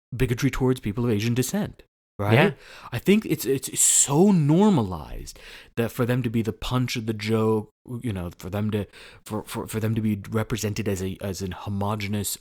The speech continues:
Speaker 1: other, even the way we talk about it. When we say Asian, what do we mean? Right? Everyone always talks about, like, they say, "Oh, well, Asians do well in America." What do you mean, Asians?
Speaker 2: Yeah, well,
Speaker 1: East
Speaker 2: yeah.
Speaker 1: Asians, people from Cambodia, Vietnam?
Speaker 2: Yeah. Pacific
Speaker 1: Countries,
Speaker 2: Islanders?
Speaker 1: Korea, Ca-, where,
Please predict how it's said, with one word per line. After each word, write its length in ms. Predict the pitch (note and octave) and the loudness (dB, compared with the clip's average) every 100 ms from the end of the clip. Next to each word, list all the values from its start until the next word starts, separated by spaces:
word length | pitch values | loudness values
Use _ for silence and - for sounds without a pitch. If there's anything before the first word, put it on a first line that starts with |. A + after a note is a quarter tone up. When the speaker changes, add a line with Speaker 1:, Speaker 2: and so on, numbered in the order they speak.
| - | -6
Speaker 1:
other, 320 | A2+ G2+ D#2+ | -6 -6 -6
even 220 | C#3 F#3+ | -2 0
the 80 | G#3 | 0
way 100 | D3+ | 0
we 140 | A#2+ A2+ | -2 -4
talk 260 | - C3 | -6 -8
about 200 | E2+ - | -10 -10
it. 60 | D2+ - - - | -12 -18 -20 -2
When 100 | G3 | 0
we 40 | |
say 160 | G3+ G3+ | 4 2
Asian, 380 | C#3+ D#3+ B2 F2+ | 2 2 0 0
what 80 | C#3+ | 0
do 80 | C4 | 4
we 100 | A#3 | 4
mean? 540 | F3 A3+ A#2 C2+ - _ _ _ _ _ _ - | 6 6 4 -2 -14 _ _ _ _ _ _ -6
Right? 180 | D3 - | -4 -2
Everyone 220 | F#3+ A#3 | 0 2
always 220 | G#3+ G#3 | 2 0
talks 260 | - C#3+ - | -2 -8 -6
about, 200 | G2 D#2+ | -6 -6
like, 120 | F#2 | -8
they 100 | G2 | -8
say, 140 | F2+ A2+ | -4 -2
"Oh, 160 | B2+ | 0
well, 140 | B2 G#2 | 0 0
Asians 400 | D3+ F#3 G3+ C3 | -4 -2 -4 -2
do 160 | A#2 | -2
well 220 | B2 A#2 C3 | 0 0 -2
in 80 | |
America." 280 | G2+ E2+ - | -4 -8 -10
What 140 | C3 A3 | -8 -6
do 60 | |
you 80 | B3+ | -4
mean, 240 | G#3 A3 - | -4 -6 -8
Asians? 600 | G2 B2 C#3+ - - - - | -14 -12 -14 -16 -20 -20 -6
Speaker 2:
Yeah, 360 | C#3 B2 F#2+ G#2+ | 0 0 0 0
well, 160 | A#2+ | 0
Speaker 1:
East 220 | B2 B2 - | 2 0 2
Speaker 2:
yeah. 80 | |
Speaker 1:
Asians, 360 | D#3+ F3 F#3+ G#3+ | 2 2 -2 -4
people 260 | - A2 B2+ | -10 -10 -10
from 140 | A2+ | -12
Cambodia, 720 | - G#2+ F#2+ E2+ F2 B2+ F#3+ A3 _ - | -10 -10 -10 -8 -8 -8 -10 -12 _ -10
Vietnam? 800 | F3+ G3+ - D#3+ - D#3 A#3 C4+ _ | -8 -8 -8 -8 -4 -2 -2 -4 _
Speaker 2:
Yeah. 200 | B2+ G#2 G2+ _ - | -4 -4 -6 _ -2
Pacific 360 | B2+ C3 B2+ - | 0 2 2 6
Speaker 1:
Countries, 160 | G#2 | 6
Speaker 2:
Islanders? 360 | A2+ B2+ D3+ B2 | 6 6 4 2
Speaker 1:
Korea, 160 | D3+ F#3+ | -2 -2
Ca-, 60 | C#3+ | 4
where, 260 | D3+ G3+ | 6 6